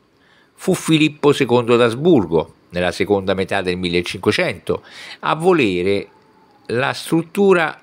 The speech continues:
che rimpiazzò la rocca aragonese. Inoltre, nel milleottocento l'adeguamento tattico permise alla rocca di resistere a lungo assedio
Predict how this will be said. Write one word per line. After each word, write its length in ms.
che 120
rimpiazzò 760
la 180
rocca 320
aragonese. 800
Inoltre, 720
nel 160
milleottocento 920
l'adeguamento 840
tattico 680
permise 480
alla 140
rocca 360
di 160
resistere 640
a 80
lungo 580
assedio 960